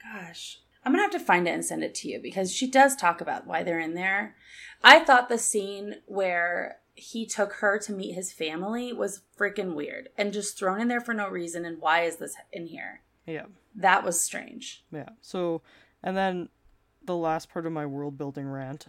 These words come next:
Speaker 2: um, the tampon scene.
Speaker 1: Oh, when she went to go get tampons?
Speaker 2: No, when, uh, they filmed Ming, the underage
Speaker 1: <gasps>
Speaker 2: girl
Speaker 1: Yes!
Speaker 2: putting in the tampon.
Speaker 1: Dude, that was, I was so uncomfortable reading that. I was like, "What do you mean you're filming this chick in the bathroom?"
Speaker 2: Yeah.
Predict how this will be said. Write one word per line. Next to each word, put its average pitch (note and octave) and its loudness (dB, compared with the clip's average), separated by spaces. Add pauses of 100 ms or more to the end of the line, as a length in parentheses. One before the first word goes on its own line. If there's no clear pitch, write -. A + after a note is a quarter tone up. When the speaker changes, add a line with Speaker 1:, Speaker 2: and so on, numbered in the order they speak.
Speaker 2:
um, D3 -6
the F3 -10
tampon C#3+ -14
scene. - -16 (220)
Speaker 1:
Oh, G3 2
when F3+ -6
she F3+ -6
went F3 -4
to F#3 -8
go F3 -4
get F3+ -6
tampons? G#3+ -6
Speaker 2:
No, E3+ -2
when, D#3+ -4
uh, D3+ -4
they D#3 -4
filmed D#3+ -6
Ming, D3+ -8 (200)
the D#3 -6
underage D#3+ -2
Speaker 1:
<gasps> - -6
Speaker 2:
girl D#3 0
Speaker 1:
Yes! D#4+ 12
Speaker 2:
putting D3+ 0
in D3 -4
the C#3 -6
tampon. - -12
Speaker 1:
Dude, C#4+ 2
that C4 2
was, F4+ 0 (180)
I C#4 4
was D#4 -2
so C4 4
uncomfortable A#3 0
reading F#3+ -2
that. C4 4
I A#3 2
was B3 -2
like, A#3+ -2 (220)
"What B3 4
do G4+ 0
you A4 0
mean F4+ 4
you're D4 4
filming G3+ -2
this F#3 -6
chick - -6 (160)
in G#3+ 4
the G3 -2
bathroom?" E3+ -2
Speaker 2:
Yeah. E3 -6